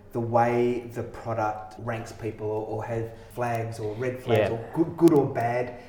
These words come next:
Speaker 1: and they're based on, was it five?
Speaker 2: There's six cri-, there's six
Speaker 1: Different
Speaker 2: picks of cri-, criteria, and, and again, we're reviewing those criteria. We believe
Speaker 1: Yeah.
Speaker 2: that's, that's, uh, the correct, the correct criteria, um, across the,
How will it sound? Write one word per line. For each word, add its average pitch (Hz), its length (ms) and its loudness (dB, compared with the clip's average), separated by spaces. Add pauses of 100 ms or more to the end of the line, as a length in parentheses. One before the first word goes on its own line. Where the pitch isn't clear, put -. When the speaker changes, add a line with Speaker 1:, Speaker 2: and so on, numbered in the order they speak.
(120)
Speaker 1:
and 151 100 -2
they're 147 140 2
based 165 260 -2
on, 156 140 -2
was 151 120 -4
it 143 120 -8
five? 160 600 -4 (280)
Speaker 2:
There's 127 200 4
six 151 220 6
cri-, 120 320 10
there's 120 140 0
six 147 200 0
Speaker 1:
Different - 60 -2
Speaker 2:
picks 139 160 4
of 127 80 2
cri-, 123 300 0
criteria, 113 920 4
and, 135 140 6
and 151 140 6
again, 147 180 8
we're 139 140 6
reviewing 135 320 4
those 113 160 0
criteria. 104 440 -2
We 113 140 0
believe 117 220 0
Speaker 1:
Yeah. 139 60 2 (100)
Speaker 2:
that's, - 160 -8
that's, 98 380 -6 (340)
uh, 104 220 0
the 95 100 -4
correct, 107 520 -4
the 113 80 -6
correct 107 300 -4
criteria, 101 920 -2 (140)
um, 101 300 -6
across 98 380 -6
the, 95 340 -4